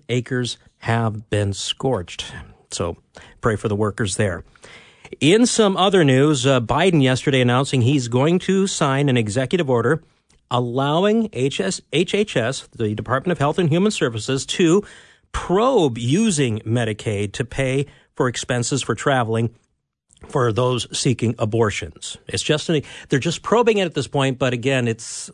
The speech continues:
all part of this post-Roe world we're living in right now. With, uh, s-, so much contention on, on both sides, especially on the pro-abortion side, trying to find ways to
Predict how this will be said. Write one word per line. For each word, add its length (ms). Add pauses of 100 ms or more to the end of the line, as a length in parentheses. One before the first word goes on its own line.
(300)
all 160
part 240
of 60
this 180 (440)
post-Roe 500
world 300
we're 120
living 300
in 140
right 220
now. 300 (800)
With, 320
uh, 180 (220)
s-, 140 (280)
so 200
much 220
contention 480
on, 180 (360)
on 180
both 180
sides, 340
especially 560
on 240
the 180
pro-abortion 640
side, 280
trying 300
to 300 (300)
find 380
ways 420
to 320